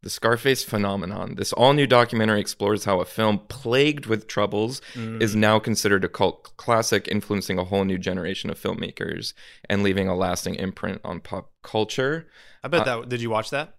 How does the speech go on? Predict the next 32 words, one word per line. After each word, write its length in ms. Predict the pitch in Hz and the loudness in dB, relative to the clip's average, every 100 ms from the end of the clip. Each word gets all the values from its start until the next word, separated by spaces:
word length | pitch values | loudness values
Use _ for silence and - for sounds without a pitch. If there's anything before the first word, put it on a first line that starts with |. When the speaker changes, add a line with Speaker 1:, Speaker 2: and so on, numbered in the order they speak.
| _ | _
Speaker 1:
I 80 | 113 | -2
did. 260 | 110 98 120 | 2 0 0
Speaker 2:
I'm 80 | |
Speaker 1:
It 80 | 127 | -4
Speaker 2:
sure 60 | 104 | -4
Speaker 1:
was 60 | |
Speaker 2:
that 100 | 117 101 | 0 2
was 80 | |
Speaker 1:
great. 100 | 110 | 2
Speaker 2:
pretty 160 | 117 107 | -2 -8
informative. 400 | 98 98 95 135 - - - | -10 -12 -12 -14 -14 -14 -6
Speaker 1:
I 120 | 120 117 | -2 2
watched 440 | 113 113 - - | 4 4 0 -4
the 120 | 110 | -4
deleted 420 | 101 110 107 104 - | 0 2 4 4 0
scenes. 320 | 107 104 104 | 0 0 0
I 60 | |
couldn't 240 | 98 101 95 | -2 -2 -2
get 160 | 92 | -2
through 240 | - 95 92 | -2 -4 -2
them. 160 | 101 | -2
It 80 | 104 | -4
was 160 | 87 92 | -8 -12
boring. 460 | - 90 95 113 107 | -8 -6 -4 -6 -10
Speaker 2:
Yeah. 120 | 98 - - _ | -16 -18 -20 _
Speaker 1:
Um, 580 | 104 101 98 98 98 95 - - _ | 0 2 2 0 -4 -6 -10 -18 _
World 360 | 104 110 113 117 | -2 4 6 6
of 100 | 107 | 2
Tony 240 | 120 113 110 | 2 2 4
Montana, 760 | 107 104 117 107 104 104 104 - - - | 2 0 0 2 2 0 -2 -8 -20 -4
The 120 | 98 | -4
Rebirth, 760 | 92 104 117 127 131 131 - | 0 0 2 4 4 2 -10